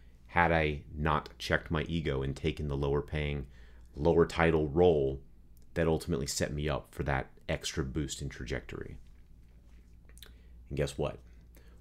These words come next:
Once I did that once, once I, I took that step,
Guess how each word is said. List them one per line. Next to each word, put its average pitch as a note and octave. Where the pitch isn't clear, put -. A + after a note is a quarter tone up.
Once F#2+
I A2+
did F#2
that D#2+
once, B1+
once F#2+
I, E2+
I -
took -
that F2+
step, -